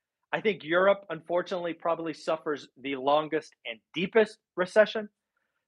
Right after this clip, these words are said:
Peloton saying, "Hey, we will sell twenty percent of ourselves." I think it's all gone. Somebody's gonna gobble it up. And be warned, double dip recession is our prize if the Fed wimps out.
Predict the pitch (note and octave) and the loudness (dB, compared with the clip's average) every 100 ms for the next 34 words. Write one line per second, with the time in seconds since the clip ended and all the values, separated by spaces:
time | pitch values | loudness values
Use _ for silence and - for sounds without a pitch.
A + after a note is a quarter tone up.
0 | - B3+ C4+ C4+ B3+ A#3+ - A#3+ A3+ A#3 | 6 8 8 6 2 2 0 0 2 4
1 | C4 G#3+ B3+ C4+ A#3 - B3 A#3+ - A#3 | 2 2 -4 -6 -6 -4 -4 -4 -6 -8
2 | B3 - A3 B3 B3 A#3+ A3+ B3 B3 - | -8 -8 -8 -6 -4 -4 -2 -4 -4 -10
3 | _ _ _ - - - - - _ _ | _ _ _ -20 -20 -20 -20 -20 _ _
4 | _ _ _ _ _ D3+ D#3 F#3 D#3+ - | _ _ _ _ _ -8 -8 -8 -8 0
5 | D3+ D#3+ D#3+ E3 D#3+ E3 D#3 C#3+ D3+ D3 | 2 4 2 -2 -2 -6 -6 -8 -10 -2
6 | D3+ D3 D3 F3+ A3+ - _ _ F#3+ G3 | 0 2 6 8 8 4 _ _ 2 4
7 | G3 F#3 - - A#3+ A#3 G#3+ G#3 G#3 G3 | 2 -6 -16 -6 -2 4 4 4 0 -6
8 | - - G3 G3+ F#3 G3 F#3 F3+ G3+ F3+ | -18 -4 0 0 0 -4 -4 -6 -4 -4
9 | - D#3+ D#3 - E3 D#3 - D#3+ D3 C#3+ | -6 -12 -14 -8 -6 -8 -8 -4 -4 2
10 | F#3+ E3 D3 C3 - _ C#3+ - _ _ | 4 4 4 -2 -12 _ -10 -10 _ _
11 | _ _ C3 - D#3 C3 A2+ A#2+ _ A#2+ | _ _ -16 -8 -4 -4 -6 -16 _ -10
12 | B2 B2 - B2+ G#2+ | -8 -8 -10 -12 -12